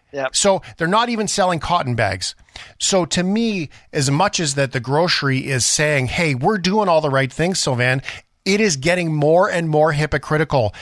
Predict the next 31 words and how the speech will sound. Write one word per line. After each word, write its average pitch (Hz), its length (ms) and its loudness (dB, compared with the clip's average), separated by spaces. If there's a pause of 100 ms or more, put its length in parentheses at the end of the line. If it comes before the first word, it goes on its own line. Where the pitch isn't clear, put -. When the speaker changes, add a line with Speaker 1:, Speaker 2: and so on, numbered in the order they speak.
(100)
Speaker 2:
And 131 160 0
this 170 220 0
is 165 100 -2
why 147 220 2
I, 147 500 0
I, 143 300 0
this 156 320 0
is 220 140 0
the 151 120 -2
stuff - 400 -2
that 120 140 0
I 117 40 2
want 139 260 0
the 120 60 -4
grocery 120 540 0 (240)
investigation 127 720 0
to 113 100 -2
look 123 300 0
at, - 200 -6 (320)
is 139 180 0
the 143 80 2
l-, 135 260 -2
lack 147 420 0
of 156 140 -6
responsibility 139 1040 0 (260)
and 127 340 -2
the 123 100 -2
taking 151 400 -2
full 185 260 0
advantage 135 540 0
of 113 160 0